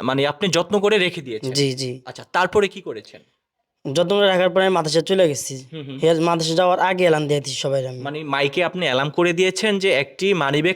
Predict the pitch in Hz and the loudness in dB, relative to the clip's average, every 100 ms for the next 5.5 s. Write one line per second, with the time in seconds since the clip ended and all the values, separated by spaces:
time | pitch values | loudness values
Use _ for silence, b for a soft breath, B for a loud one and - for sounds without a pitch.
0 | - 147 107 95 - - 135 151 143 135 | 0 0 0 -2 -14 -12 -6 -4 -4 0
1 | 175 180 175 175 151 131 120 135 131 143 | 0 2 2 2 2 -2 -6 -14 -14 -6
2 | 135 135 175 175 165 127 143 180 - 202 | -4 0 2 2 0 0 0 0 0 0
3 | 196 170 160 160 196 160 139 131 175 170 | 2 2 2 2 2 2 0 0 0 2
4 | 143 120 117 107 - 135 139 135 170 196 | 2 -2 -4 -6 -4 -6 -6 -2 0 0
5 | 190 202 196 202 | -2 -6 -14 -14